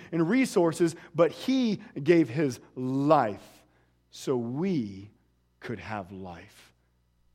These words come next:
You see how this Good Samaritan ultimately points to the Good Samaritan? Jesus held nothing back. His love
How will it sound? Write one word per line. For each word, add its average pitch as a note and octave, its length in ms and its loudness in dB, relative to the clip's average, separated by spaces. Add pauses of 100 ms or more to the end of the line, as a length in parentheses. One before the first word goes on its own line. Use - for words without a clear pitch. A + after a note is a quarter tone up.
(720)
You B2 60 -18
see F3 140 -4
how F#3 140 2
this C#3+ 260 -4
Good D3+ 200 -2
Samaritan C3+ 580 -6
ultimately C3 400 -6
points C3 360 -10
to B2 180 -8
the A#2 280 -6 (280)
Good G#2 360 -14 (280)
Samaritan? A2+ 800 -12 (1040)
Jesus D#3 360 -4
held C3 260 -2 (200)
nothing C3+ 420 -2
back. C3 320 -2 (140)
His C3+ 240 -2
love D#3 480 4